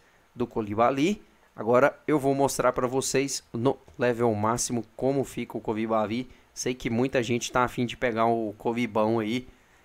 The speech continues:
Ele fica noventa e quatro de overall. Eu tinha a cartinha normal dele no meu time. É absurdo, cara.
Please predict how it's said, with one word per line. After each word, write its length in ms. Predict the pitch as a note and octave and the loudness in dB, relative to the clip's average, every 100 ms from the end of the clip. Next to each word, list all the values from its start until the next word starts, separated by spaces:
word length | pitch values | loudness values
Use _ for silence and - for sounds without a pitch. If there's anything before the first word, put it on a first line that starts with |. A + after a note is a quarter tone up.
| - | -4
Ele 120 | D3+ | -2
fica 240 | D#3+ D#3 | 0 2
noventa 340 | C#3+ C#3 D3 C#3+ | 2 2 0 0
e 20 | |
quatro 260 | - C3 B2+ | 2 2 4
de 80 | |
overall. 460 | B2 A2+ A2 C3 C3+ | 0 2 4 6 6
Eu 80 | A#2+ | 2
tinha 260 | - F3+ | 2 2
a 40 | F3+ | 4
cartinha 400 | E3 D3 - C#3 | 2 0 0 2
normal 460 | C#3+ D#3+ C3+ C#3 | 4 4 6 6
dele 260 | C3 B2 A#2+ | 4 2 2
no 100 | A#2+ | 0
meu 180 | A#2 G#2+ | 0 -2
time. 400 | - B2 C#3+ C#3+ - _ _ _ - | -4 -2 0 -2 -8 _ _ _ 2
É 60 | B2+ | 4
absurdo, 580 | C#3 D3 - E3 C3 G#2 | 4 4 0 2 2 0
cara. 300 | G#2 E2 | -8 -10